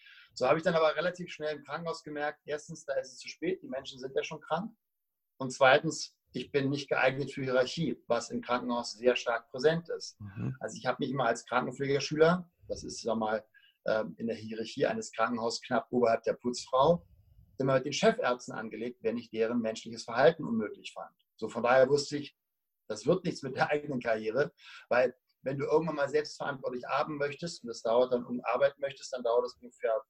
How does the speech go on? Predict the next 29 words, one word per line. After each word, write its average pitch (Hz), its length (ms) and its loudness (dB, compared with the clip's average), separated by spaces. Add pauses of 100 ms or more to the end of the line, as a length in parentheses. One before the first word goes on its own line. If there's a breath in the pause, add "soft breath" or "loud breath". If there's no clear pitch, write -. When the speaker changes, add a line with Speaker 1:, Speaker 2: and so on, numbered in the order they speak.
Speaker 1:
ja, 107 60 -6 (100)
mindestens 127 460 -8
dreizehn 110 420 -2
Jahre. 113 320 0
Das 131 180 -12
heißt, 113 180 -6
du - 60 -20
brauchst 110 320 2
einen 123 80 -10
Facharzt, - 640 0
um 131 220 2
selber 123 320 8
Chefarzt - 540 -4
werden 101 180 -6
zu - 240 -18
können 104 240 -12
oder 131 220 0
eine 120 160 -2
eigene 104 240 -6
Praxis - 420 -6
aufbauen 98 440 -8
zu - 160 -18
können. 98 300 -10 (460 loud breath)
Den 123 100 -2
Facharzt 131 440 2
bekommst 139 420 -2
du 139 60 4
aber 123 160 2
nur, 131 340 0